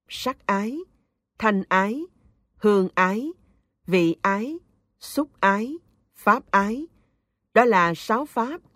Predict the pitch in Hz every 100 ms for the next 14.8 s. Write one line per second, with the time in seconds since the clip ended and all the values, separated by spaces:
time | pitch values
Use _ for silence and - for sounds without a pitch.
0 | - 185 170 - 160 196 220 165 160 170
1 | 175 160 151 - _ _ _ _ _ _
2 | _ _ _ _ _ _ _ _ _ 175
3 | 185 185 180 _ _ _ _ _ _ _
4 | - 302 220 185 175 175 170 165 - 220
5 | 277 - 240 285 381 _ 196 170 170 -
6 | 175 165 - 233 226 196 160 156 160 -
7 | _ _ _ _ _ _ _ _ _ _
8 | _ _ - 208 196 220 311 - 302 -
9 | 196 180 190 202 269 220 226 330 _ _
10 | _ _ _ _ _ _ _ 180 180 170
11 | 165 330 - 196 170 165 160 156 285 -
12 | _ _ _ _ - 190 214 196 190 180
13 | _ _ _ _ 196 190 175 175 - 226
14 | 214 214 208 _ - 214 202 277